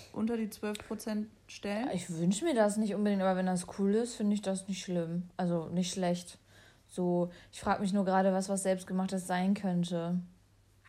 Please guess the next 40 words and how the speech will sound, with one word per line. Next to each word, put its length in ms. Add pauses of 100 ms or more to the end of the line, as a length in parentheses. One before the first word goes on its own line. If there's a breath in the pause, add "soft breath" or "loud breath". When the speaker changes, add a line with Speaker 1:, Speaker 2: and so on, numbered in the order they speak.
(220)
Speaker 1:
Fotobuch. 920 (480 loud breath)
Speaker 2:
Ach 100
so. 500 (1000 loud breath)
Ja. 420 (160)
Speaker 1:
Was 220
Gemaltes 340
Speaker 2:
Also 160
ich 160
hab 120
Speaker 1:
oder 120
Speaker 2:
auch 80
mal 400
Speaker 1:
so. 1300
Speaker 2:
ja, 60
das 140
ist 100
nicht 160
wirklich 200
selbstgemacht, 480
aber 140
ich 100
hab 100
mal 80
eine 160
selbstgebrannte 680
C 180
D, 500
C 160
D 200
bekommen. 380
Speaker 1:
Oh, 20
das 180
ist, 120
find 180
ich, 160
richtig 260
süß. 340
So 80
ein 100
Mixtape. 640